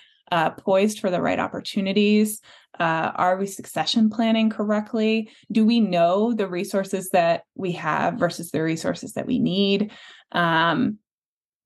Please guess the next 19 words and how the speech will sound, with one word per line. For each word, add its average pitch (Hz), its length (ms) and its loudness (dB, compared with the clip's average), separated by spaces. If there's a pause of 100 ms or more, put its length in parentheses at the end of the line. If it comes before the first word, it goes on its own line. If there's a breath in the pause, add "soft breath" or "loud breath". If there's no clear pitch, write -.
(120)
basically 262 560 2
being 208 440 2
that 175 340 0 (240)
viewpoint 214 880 0
into, 185 880 -4 (520)
um, 127 680 -4 (520)
how, 240 400 0
how 233 360 2
are 247 120 2
we 214 340 2
really, 190 280 0
like, 208 320 -6
is 247 180 2
our 262 160 2
talent 202 520 -6
fully 190 680 -4 (340)
utilized 196 840 2
from 185 280 -8 (120)
the, 180 320 -4